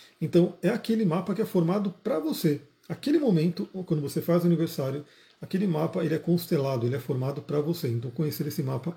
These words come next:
é muito importante. Quem for, né, do signo de Capricórnio vai começar a receber aí os seus mapas de revolução solar.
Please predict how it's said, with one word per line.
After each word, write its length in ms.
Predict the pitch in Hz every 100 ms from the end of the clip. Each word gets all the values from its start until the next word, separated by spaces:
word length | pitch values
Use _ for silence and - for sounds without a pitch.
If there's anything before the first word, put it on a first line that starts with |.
| _
é 100 | 170
muito 240 | 143 127 139
importante. 540 | - 220 202 240 - - - - _
Quem 180 | - 302
for, 420 | - 185 220 - -
né, 140 | 196
do 120 | 180 170
signo 260 | 180 160
de 120 | 156
Capricórnio 680 | 170 156 196 - 147 139 147 - - -
vai 300 | 117 135 170
começar 360 | 170 151 -
a 40 | 131
receber 520 | 147 - 156 120 143
aí 260 | 120 127 - - -
os 120 | 175
seus 200 | - 147
mapas 460 | 117 135 151 156 120
de 100 | 131
revolução 540 | 135 127 151 180 156 127
solar. 360 | 165 117 90